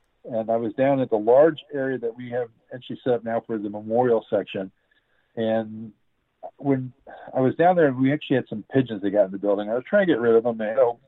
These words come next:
windows open, trying to get rid of them. And I finally took a pellet gun up there and was gonna shoot pigeons. And I heard footsteps coming up the back stairs.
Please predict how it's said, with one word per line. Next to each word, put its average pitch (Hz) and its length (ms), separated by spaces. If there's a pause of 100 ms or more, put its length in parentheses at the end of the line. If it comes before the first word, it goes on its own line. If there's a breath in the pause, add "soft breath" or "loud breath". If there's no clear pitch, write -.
windows 120 240
open, 113 260
trying 113 180
to 113 40
get 117 80
rid 113 160
of 113 60
them. 117 180 (400 soft breath)
And 127 100
I 127 100
finally 175 260
took - 180
a - 60
pellet 127 320
gun 107 140
up 104 120
there 110 120
and 107 100
was 98 80
gonna 107 160
shoot - 280
pigeons. 98 380 (560 soft breath)
And 123 80
I 123 40
heard 156 220
footsteps 190 460
coming 117 200
up - 120
the 110 80
back 107 220 (100)
stairs. 160 420